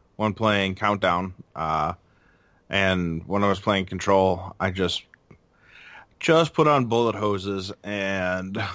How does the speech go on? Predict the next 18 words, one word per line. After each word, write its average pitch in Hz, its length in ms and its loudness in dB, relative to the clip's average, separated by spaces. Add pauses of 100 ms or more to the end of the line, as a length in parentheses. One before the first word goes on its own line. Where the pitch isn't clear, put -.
(160)
<laughs> 101 340 -2
ran 113 320 2
around 107 420 6
pre-firing 104 500 2
corners 90 560 -2
because 92 240 -4
I 92 80 -2
figured 92 300 2
that 90 120 4
would 92 120 2
be 92 300 4 (460)
the 98 160 4
best 92 260 4
way 98 140 6
to 87 80 2
handle 92 340 2
it. 78 140 -4
So, 95 420 4